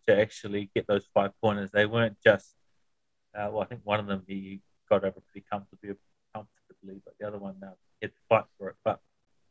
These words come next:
that never give up attitude is, is what the Highlanders are all about. You know, there's just sometimes doesn't always, um, show on the scoreboard, but yeah, I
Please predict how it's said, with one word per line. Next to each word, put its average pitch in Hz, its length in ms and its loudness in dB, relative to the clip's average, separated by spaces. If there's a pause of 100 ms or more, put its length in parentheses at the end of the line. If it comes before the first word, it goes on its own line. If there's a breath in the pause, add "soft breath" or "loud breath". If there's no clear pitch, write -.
(720)
that 131 160 8
never 143 200 8
give 135 220 8
up 117 240 8
attitude 123 540 8
is, 110 240 2
is 110 160 -2 (200)
what 113 320 8
the 107 60 4
Highlanders 113 580 6
are 110 100 2
all 117 140 10
about. 107 400 6 (360)
You 95 80 -18
know, 113 220 -2
there's 110 220 -14
just - 240 -6 (680)
sometimes 123 320 6
doesn't 117 280 4
always, 110 500 4
um, 104 300 6
show 113 240 6
on 107 140 -4
the 101 80 -16
scoreboard, 101 560 2 (100)
but 98 180 -6 (540)
yeah, 107 180 0
I 92 40 -2